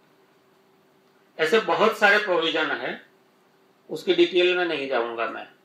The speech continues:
कुआं बनाना है तो license लेना है, अपना वहां canal से गुजर नहीं सकते। Canal का डेफिनेशन जो उन लोगों ने बनाया वो बहुत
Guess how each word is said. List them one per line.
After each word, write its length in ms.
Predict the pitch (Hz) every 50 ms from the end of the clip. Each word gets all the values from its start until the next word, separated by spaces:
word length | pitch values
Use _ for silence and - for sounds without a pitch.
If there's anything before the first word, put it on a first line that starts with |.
| _ _ _ _ _ _ _ _ -
कुआं 280 | - 175 175 180 185 180
बनाना 340 | 170 170 170 170 170 170 165
है 180 | 160 160 160
तो 80 | 170 165
license 460 | 165 156 147 147 - 156 147 139 151
लेना 240 | 156 147 143 143 143
है, 540 | 139 135 135 143 143 143 139 135 - - - _ _ _ _ - -
अपना 500 | 127 143 156 151 151 151 147 147 - - - _ _ _ - 156
वहां 320 | 160 156 143 143 151 151 151
canal 380 | - 147 147 151 151 151 151
से 140 | - - 151
गुजर 360 | 139 143 143 139 156 147 151 147
नहीं 180 | 143 147 147
सकते। 420 | - - 147 143 - - 147 143 143
Canal 460 | 139 - 143 143 151 165 185 196 190
का 120 | - 214
डेफिनेशन 840 | - 175 160 151 139 135 - 190 202 208 208 196 - 220 220 214 208
जो 200 | 196 196 190 190
उन 80 | 190 190
लोगों 240 | 185 175 185 185
ने 80 | 185 190
बनाया 420 | 175 180 175 170 170 175 175 170
वो 120 | 175 175 170
बहुत 440 | 160 160 147 156 165 - - -